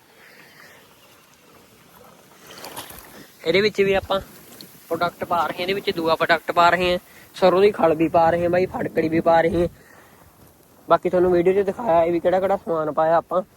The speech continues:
ਬਾਕੀ ਬਾਅਦ ਵਿੱਚ ਵੀ ਦਿਖਾ ਦੂੰਗਾ ਚਾਰ ਦਿਨ ਬਾਅਦ ਵੀ ਕਿਆ ਫਰਕ ਪੈਂਦਾ ਏ। ਆਹ ਦੇਖੋ, ਬੂਟੇ ਕਾਫੀ ਛੋਟੇ ਹੈ, ਪਤਾ ਨਹੀਂ ਬਾਈ ਇਹਦੇ ਵਿੱਚ ਕਿਆ ਚੱਕਰ ਬਣਿਆ,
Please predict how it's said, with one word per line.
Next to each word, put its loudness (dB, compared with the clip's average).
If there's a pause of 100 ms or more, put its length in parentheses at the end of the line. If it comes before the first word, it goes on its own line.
(520)
ਬਾਕੀ -2 (200)
ਬਾਅਦ 4
ਵਿੱਚ -2
ਵੀ 2
ਦਿਖਾ 4
ਦੂੰਗਾ -2
ਚਾਰ 4
ਦਿਨ -2
ਬਾਅਦ 2 (540)
ਵੀ 0
ਕਿਆ 6
ਫਰਕ 0
ਪੈਂਦਾ 2
ਏ। 2 (1600)
ਆਹ -10
ਦੇਖੋ, -20 (280)
ਬੂਟੇ -16
ਕਾਫੀ -4
ਛੋਟੇ -2
ਹੈ, -8 (1400)
ਪਤਾ 6
ਨਹੀਂ 2
ਬਾਈ 4
ਇਹਦੇ 2
ਵਿੱਚ -6
ਕਿਆ 4
ਚੱਕਰ -6
ਬਣਿਆ, 0